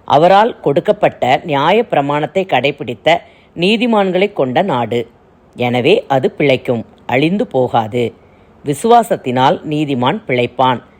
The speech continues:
என்ற சத்தியம் கிறிஸ்தவத்தின் அடிப்படை சத்தியம் ஆயிற்று.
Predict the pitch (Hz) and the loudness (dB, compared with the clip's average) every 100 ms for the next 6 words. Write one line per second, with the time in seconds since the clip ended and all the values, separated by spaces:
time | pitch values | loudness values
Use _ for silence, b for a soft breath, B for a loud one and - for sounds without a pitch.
0 | b b 147 170 214 262 131 - 147 127 | b b 0 2 0 0 -2 -2 -4 -2
1 | 123 214 - 196 - 240 165 - 208 139 | -2 -6 -4 -4 0 2 2 0 -2 -2
2 | 131 160 190 208 - 127 - 151 175 127 | -2 0 0 0 0 -4 -2 -2 0 -2
3 | 113 - 139 123 | -4 -6 -4 -4